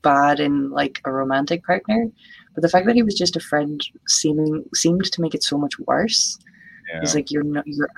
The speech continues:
Speaker 1: we're not actually together." And he, so he used to tell me he didn't like it when I cut my hair. He used to tell me he didn't like it when I put my hair up. Like, he would tell me what, he would constantly have an opinion on what I wore,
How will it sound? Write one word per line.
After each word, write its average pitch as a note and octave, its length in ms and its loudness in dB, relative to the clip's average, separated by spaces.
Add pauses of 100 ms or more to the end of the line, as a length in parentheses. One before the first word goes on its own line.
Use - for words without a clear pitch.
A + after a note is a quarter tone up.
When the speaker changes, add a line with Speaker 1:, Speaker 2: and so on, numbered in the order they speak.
(140)
Speaker 1:
we're D3 140 -2
not D3 460 0
actually C3+ 460 -4
together." C3+ 600 -2 (920)
And D3 140 0
he, - 160 -12
so D3+ 220 2
he D#3 140 -4
used D3 260 0
to D3+ 60 0
tell C#3+ 200 -2
me C#3 140 0
he C#3+ 140 -6
didn't C3+ 300 -4
like C3+ 220 -4
it - 60 -4
when C#3 80 -2
I C3+ 60 0
cut - 260 -6
my - 80 -8 (160)
hair. F#3+ 440 4
He D#3+ 140 -6
used C#3 260 -2
to C3 60 -12
tell C3+ 140 0
me C3+ 100 -2
he C3 60 -2
didn't C3+ 200 -4
like C3 180 -6
it C#3 40 -10
when C3 100 -8
I C3 40 -8
put - 160 -8
my - 140 -8
hair - 200 -8
up. E3 320 4 (720)
Like, C#3+ 300 2 (280)
he - 180 0
would C#3 120 2
tell D3 180 0
me C3+ 420 2
what, C#3+ 220 -2
he D3+ 160 -4
would C#3 140 -2 (380)
constantly D3+ 720 0
have C3+ 160 2
an C#3+ 60 2
opinion C#3 400 0
on C3 100 -2
what C3 140 -2
I C3+ 60 -2
wore, C#3+ 640 2